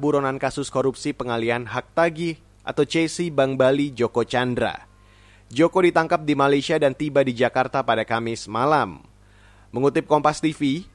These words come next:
juru bicara Mabes Polri Argo Yuwono membenarkan penangkapan itu, namun ia tak bisa memberikan keterangan lebih detail.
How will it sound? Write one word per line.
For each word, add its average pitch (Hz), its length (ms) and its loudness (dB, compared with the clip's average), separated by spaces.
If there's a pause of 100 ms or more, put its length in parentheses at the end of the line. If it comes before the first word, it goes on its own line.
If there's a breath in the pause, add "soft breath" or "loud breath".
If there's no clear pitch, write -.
(100)
juru 156 240 4
bicara 160 320 2
Mabes 151 320 -2
Polri 170 400 0
Argo 151 320 0
Yuwono 151 400 2
membenarkan 135 720 -2
penangkapan 120 640 -2
itu, 143 400 -4 (400 soft breath)
namun 185 320 0
ia 190 160 2
tak 151 240 2
bisa 160 240 0
memberikan 143 480 0
keterangan 127 560 -2
lebih 120 320 -2
detail. 104 480 -6